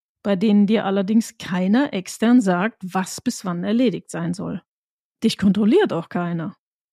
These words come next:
Also musst du dir selber genau überlegen, was, bis wann und weshalb, in welcher Menge und Ausprägung du erreichen willst.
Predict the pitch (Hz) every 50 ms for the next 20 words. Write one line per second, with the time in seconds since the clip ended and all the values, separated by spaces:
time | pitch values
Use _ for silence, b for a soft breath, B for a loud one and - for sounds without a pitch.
0 | _ _ _ _ _ _ _ _ _ _ _ _ _ _ _ _ _ _ _ _
1 | _ _ _ _ _ _ _ - 202 196 202 202 185 233 262 277 302 285 - 233
2 | 240 247 254 - - - 226 233 196 202 202 196 190 175 165 160 180 185 208 226
3 | 254 254 277 285 285 247 190 185 175 175 180 202 233 269 269 254 220 240 226 202
4 | 185 180 185 202 233 240 233 226 208 170 180 165 160 170 180 165 170 196 262 392
5 | - - - - - - - _ _ _ _ _ _ _ _ _ _ _ _ _
6 | _ _ - 208 202 - - - 185 170 151 - 156 160 160 165 170 190 214 254
7 | 359 403 381 - _ _ _ _ _ - 202 185 - 190 185 180 - - - 190
8 | 185 190 214 247 302 349 359 - - - - - 208 180 175 160 - 190 240 269
9 | - - 302 277 277 208 185 180 190 196 208 226 254 269 277 - - 175 180 -
10 | - 165 175 180 - - - 214 202 214 214 240 247 254 240 208 170 156 208 214
11 | 208 151 139 - - 185 165 170 156 - - - -